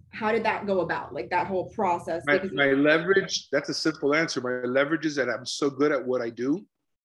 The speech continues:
Speaker 2: that they can't live without me. Now, there's people that mistake how good they are at what they do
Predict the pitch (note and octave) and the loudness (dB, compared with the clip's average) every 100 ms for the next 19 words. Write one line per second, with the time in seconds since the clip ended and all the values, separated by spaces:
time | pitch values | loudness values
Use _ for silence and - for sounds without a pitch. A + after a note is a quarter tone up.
0 | _ _ _ _ A#2+ B2+ A2+ D3+ C3 B2+ | _ _ _ _ -6 -6 -2 0 0 0
1 | A#2 A2+ B2+ B2+ G#2 F#2+ _ _ _ _ | -2 -2 0 -2 -4 -14 _ _ _ _
2 | _ _ - B2 B2+ B2 - E3+ E3 D3 | _ _ -6 0 0 0 -2 -4 2 2
3 | C3+ A2 A#2 - D3 D#3 D3+ C3+ B2 B2 | 2 0 -4 -2 0 -2 -2 -4 -4 -4
4 | A#2+ E3 - _ _ _ _ _ - C#3 | 2 2 0 _ _ _ _ _ -2 2
5 | B2+ A#2+ A#2+ A#2+ A#2 - A2 A2+ B2+ | 4 2 -2 -4 -6 -4 -4 -4 -6